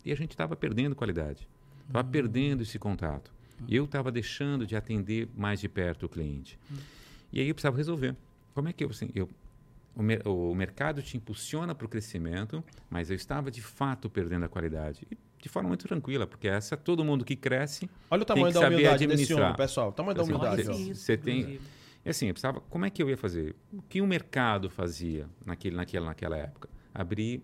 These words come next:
Speaker 1: lojas ou abrir agências, né? Então, administradoras em outros, né, em outros bairros ou em outras cidades contratavam pessoas lá e montavam. Era um modelo.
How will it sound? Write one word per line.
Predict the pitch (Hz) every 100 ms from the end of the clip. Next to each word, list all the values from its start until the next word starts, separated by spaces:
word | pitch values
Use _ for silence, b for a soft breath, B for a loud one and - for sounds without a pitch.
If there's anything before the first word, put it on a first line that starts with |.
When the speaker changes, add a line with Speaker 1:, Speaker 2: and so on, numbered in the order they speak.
| 147
Speaker 1:
lojas | 117 113 87 76 73
ou | 92
abrir | 104 98 110
agências, | 104 87 110 87 - 76
né? | 85 113 120 b b
Então, | - 127 143 -
administradoras | - 110 110 113 104 123 127 127 - - b b - - -
em | - 104
outros, | 107 110 104 92 78
né, | 104 98
em | 87
outros | 87 85 87
bairros | 82 87 95 117 147 147
ou | 104
em | 104
outras | 90 90
cidades | - 123 95 98 120 143 - b b b b b -
contratavam | 135 131 110 107 101
pessoas | 98 120 - 113 107
lá | 123 131
e | -
montavam. | 127 131 - 80 - -
Era | 143 160
um | 147
modelo. | 113 85 80 71